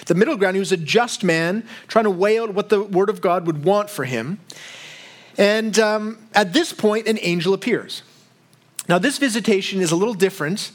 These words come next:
uh, than the first ones because, uh, we aren't told, uh, the name of the angel. We can maybe assume it's Gabriel. We don't know for sure. And also, uh, they, uh, the angel appears in a dream.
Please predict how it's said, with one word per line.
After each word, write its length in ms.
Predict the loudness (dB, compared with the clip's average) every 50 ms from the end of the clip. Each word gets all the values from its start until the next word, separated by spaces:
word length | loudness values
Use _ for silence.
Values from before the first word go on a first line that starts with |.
| -20 _ _ -6
uh, 120 | -2 -2 0
than 160 | 0 0 -2
the 40 | -2
first 300 | 0 0 0 0 0 -4
ones 280 | -4 -4 -2 -4 -4
because, 640 | -4 -6 -6 0 2 2 2 2 0 -4 -6 -8 -8 -10 -14 -20 -20 -20 _ -4
uh, 180 | -2 -2 0 2
we 80 | 2
aren't 160 | 2 2 0
told, 580 | -8 0 0 2 2 2 0 -2 -2 -4 -6 -10 -12 -10
uh, 100 | -8 -4
the 100 | -2 0
name 200 | 0 2 0 0
of 120 | -2 -4
the 120 | -4 -4 -4
angel. 220 | -4 -2 -4 -2
We 120 | -4 -2 -4
can 100 | -2 -2
maybe 220 | 0 0 0 -2
assume 320 | -2 -2 -2 -2 -2 -2
it's 100 | -2 -4
Gabriel. 380 | -4 -2 -2 -2 0 0 -2 -2
We 80 | 0 -2
don't 120 | -2 -2
know 60 | -4
for 140 | -8 -10 -8
sure. 340 | -6 -6 -4 -4 -6 -6 -10 -14 -20 -20 -20 -20 -20 -18 -6 -2
And 100 | 2 2
also, 440 | 2 2 0 0 0 0 0 0 -2
uh, 220 | -2 0 -2 -2 0
they, 240 | 0 -2 -2 -2 -2 -2
uh, 160 | -2 -2 0
the 80 | 0 0
angel 220 | -2 0 0 -2
appears 280 | -4 -2 -2 -2 -2 -2
in 80 | -2
a 60 | -4 -2
dream. 420 | -2 0 0 -2 -2 -6 -12 -20